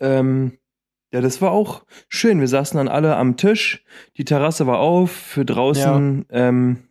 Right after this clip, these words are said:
Speaker 2: War's auch
Speaker 1: äh,
Speaker 2: so
Speaker 1: nee,
Speaker 2: windig
Speaker 1: draußen haben
Speaker 2: bei
Speaker 1: wir nicht
Speaker 2: euch
Speaker 1: gesessen,
Speaker 2: und fliegen da
Speaker 1: warum
Speaker 2: auch
Speaker 1: auch immer.
Speaker 2: überall die ganzen
Speaker 1: Ja, ja,
Speaker 2: scheiß
Speaker 1: auch heute
Speaker 2: Pollen
Speaker 1: war's auch
Speaker 2: rum?
Speaker 1: super windig.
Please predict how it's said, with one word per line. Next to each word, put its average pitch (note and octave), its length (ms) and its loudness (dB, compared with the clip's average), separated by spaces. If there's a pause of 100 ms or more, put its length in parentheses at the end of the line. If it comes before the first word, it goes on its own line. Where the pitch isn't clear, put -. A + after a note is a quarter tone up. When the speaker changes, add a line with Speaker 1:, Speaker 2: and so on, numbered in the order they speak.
(640)
Speaker 2:
War's A#2 180 -2
auch B2+ 140 2
Speaker 1:
äh, B2 60 2
Speaker 2:
so D3+ 100 0
Speaker 1:
nee, B2 100 2
Speaker 2:
windig C#3+ 220 2
Speaker 1:
draußen F3+ 240 0
haben - 60 2
Speaker 2:
bei E3+ 60 0
Speaker 1:
wir A#2+ 80 0
nicht D3+ 120 0
Speaker 2:
euch G3 60 -2
Speaker 1:
gesessen, D#3+ 180 0
Speaker 2:
und D3 60 0
fliegen E3 280 0
da C#3 80 0
Speaker 1:
warum F#2 60 2
Speaker 2:
auch B2+ 100 -2
Speaker 1:
auch C#3+ 60 -6
immer. E3+ 80 0
Speaker 2:
überall C#3 200 -4
die C3 100 -2
ganzen C3+ 220 -4
Speaker 1:
Ja, C#3+ 120 2
ja, D3+ 140 2
Speaker 2:
scheiß B2+ 100 -4
Speaker 1:
auch - 60 -2
heute D3 240 2
Speaker 2:
Pollen C3 40 0
Speaker 1:
war's - 160 0
auch A2 60 2
Speaker 2:
rum? C3 80 2
Speaker 1:
super D#3 340 -2
windig. A2 320 2